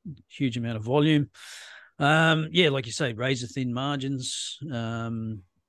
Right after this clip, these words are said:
you know, and, and you ca-, it only really works at scale. You know, I, I don't know if you know. I mean, I know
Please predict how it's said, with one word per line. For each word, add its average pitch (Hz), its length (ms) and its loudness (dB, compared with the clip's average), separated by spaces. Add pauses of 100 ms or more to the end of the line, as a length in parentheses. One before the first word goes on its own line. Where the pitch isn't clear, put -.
(640)
you 123 100 2
know, 113 160 4
and, 127 440 2
and 139 320 -2
you 139 100 2
ca-, 170 140 -4
it 151 120 4
only 147 220 4
really 143 240 6
works 160 380 0
at - 100 -8
scale. 160 480 -2 (240)
You 123 120 -8
know, 123 140 -10 (320)
I, 117 140 -6 (160)
I 165 100 2
don't 170 120 4
know 160 80 6
if 147 120 2
you 165 120 4
know. 170 160 6
I 165 120 2
mean, 160 140 2
I 170 140 2
know 143 300 -2